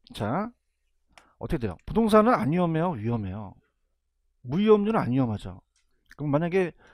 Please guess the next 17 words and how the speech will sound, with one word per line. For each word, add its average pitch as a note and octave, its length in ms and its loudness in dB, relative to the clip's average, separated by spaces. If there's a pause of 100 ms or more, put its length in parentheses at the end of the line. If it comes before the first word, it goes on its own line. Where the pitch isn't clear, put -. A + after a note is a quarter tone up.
(320)
위험한 G#3 480 8
자산을 F3+ 760 -2 (160)
제외시키는 D#3+ 600 0
거는 E3+ 480 -4
위험의 D#3 280 -2
전가입니까? B2+ 760 -4 (100)
위험의 B2 360 -6
회피입니까? - 580 -8 (400)
회피예요. F#2+ 400 -8 (400)
그죠? E3+ 240 -12 (100)
그럼 B2 140 -8
위험한 G3 280 4
투자를 F#3 280 0
제외시키는 C#3 560 -4
건 D#3+ 240 -6
전가다, C3 680 -4 (260)
회피다. D3+ 360 -8